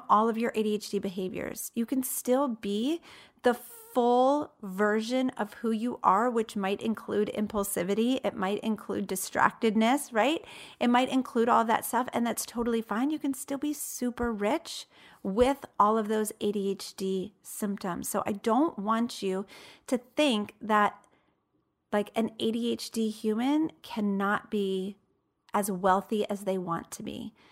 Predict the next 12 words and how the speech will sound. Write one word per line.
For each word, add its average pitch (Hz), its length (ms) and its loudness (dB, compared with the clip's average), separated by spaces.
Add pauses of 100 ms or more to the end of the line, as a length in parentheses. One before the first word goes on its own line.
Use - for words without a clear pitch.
(240)
My 214 320 4
belief 226 520 2 (340)
is 202 160 -4
that 196 320 2 (500)
anyone 254 680 2 (100)
with 214 240 -4
A 220 120 0
D 214 160 0
H 196 200 -4
D 240 440 -2
can 214 180 -4
do 202 240 0